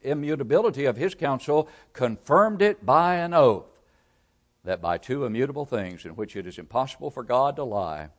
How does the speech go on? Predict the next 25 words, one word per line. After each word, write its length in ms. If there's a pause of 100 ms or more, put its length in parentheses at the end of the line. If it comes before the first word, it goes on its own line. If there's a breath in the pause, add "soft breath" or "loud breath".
(200)
we 140
might 260
have 220
strong 400
consolation 760
who 180
have 140
fled 300
for 100
refuge 680 (420 soft breath)
to 100
lay 200
hold 440
of 100
the 120
hope 380 (680)
set 320
before 400
us." 160 (1200)
And 140
so 160
we 160
can 180
clearly 460
see 540